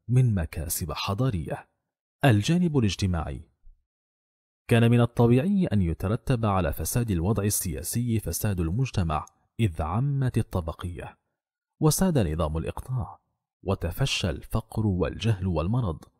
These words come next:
والانحلال الخلقي والاعتقاد في الخرافات والسحر والشعوذة، وأقصيت المرأة عن المشاركة الفاعلة في بناء المجتمع، فلم يعد لها من دور يذكر،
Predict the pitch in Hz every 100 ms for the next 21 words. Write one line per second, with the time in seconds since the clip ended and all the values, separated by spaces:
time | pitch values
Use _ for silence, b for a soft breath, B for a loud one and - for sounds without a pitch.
0 | _ _ _ 101 120 151 - 160 175 135
1 | - 87 - 82 76 - _ _ _ _
2 | _ 101 123 - 143 - 185 165 - 92
3 | - 82 76 - 120 - 95 - - 123
4 | - 76 65 - 131 101 71 65 - _
5 | _ _ _ _ 120 120 190 - - 151
6 | - 92 - 123 127 117 110 95 87 78
7 | 80 - 90 - 120 87 80 85 - 117
8 | 120 95 - 78 87 101 78 104 139 -
9 | 87 67 - b b b b b _ _
10 | - 113 165 180 160 139 92 98 110 104
11 | 92 85 98 104 87 82 120 - - 50